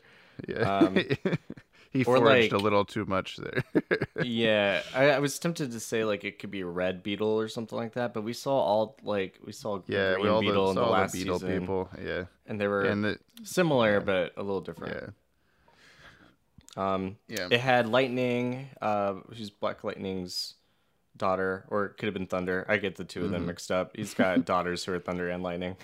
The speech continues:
Speaker 2: <laughs> Um,
Speaker 1: See, I
Speaker 2: do you
Speaker 1: only know
Speaker 2: yeah.
Speaker 1: Thunder and Lightning from, also from the Teen Tar-,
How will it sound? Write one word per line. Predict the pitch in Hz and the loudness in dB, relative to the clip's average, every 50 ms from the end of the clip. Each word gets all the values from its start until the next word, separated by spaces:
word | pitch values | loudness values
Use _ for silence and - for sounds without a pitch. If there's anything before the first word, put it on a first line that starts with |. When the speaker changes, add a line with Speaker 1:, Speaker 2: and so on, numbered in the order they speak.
| - - | -2 0
Speaker 2:
<laughs> | 156 131 - - 127 - - - - - - - - - - - | 2 2 2 -2 -6 -6 -6 -10 -20 -20 -20 -20 -20 -6 0 4
Um, | 101 104 107 104 104 | 4 6 6 6 6
Speaker 1:
See, | 131 | 6
I | 131 135 | 6 8
Speaker 2:
do | 151 | 8
you | 156 | 8
Speaker 1:
only | 156 139 127 123 113 | 6 6 4 2 2
know | 110 110 110 | 2 4 4
Speaker 2:
yeah. | 101 98 | 4 4
Speaker 1:
Thunder | 95 98 113 117 113 | 4 4 2 2 2
and | 107 101 | 2 2
Lightning | 107 107 90 98 107 101 98 | 0 0 0 -2 -2 -4 -4
from, | - - 104 98 95 95 95 - - | -6 -6 -4 -4 -4 -6 -8 -8 -6
also | - - 117 - 104 98 | -6 -6 -4 -4 -4 -4
from | - - 87 82 80 | -4 -4 -6 -6 -6
the | 85 | -6
Teen | 85 - 87 - 85 | -8 -8 -8 -8 -6
Tar-, | - 87 - | -4 -4 -6